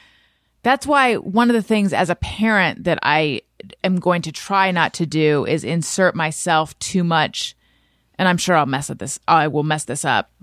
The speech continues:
But, like, I feel like it's, well, I know that, what am I, I'm trying to figure out, like, which, which, from which point of view I'm trying to say this. I think it's,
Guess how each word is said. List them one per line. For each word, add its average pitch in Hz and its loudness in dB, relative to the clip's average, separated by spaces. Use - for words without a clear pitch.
But, 151 0
like, 151 -2
I 214 2
feel 269 0
like 247 0
it's, - -4
well, 226 0
I 285 2
know 208 2
that, 170 0
what 185 -6
am 156 -6
I, 143 -6
I'm - -10
trying 170 -6
to 156 -8
figure 147 -6
out, 127 0
like, 131 -6
which, 156 -2
which, 175 0
from 185 2
which 185 4
point 175 4
of 151 -2
view 160 4
I'm 147 0
trying 147 -2
to 147 -6
say 147 0
this. 139 -2
I 233 2
think 311 0
it's, - -4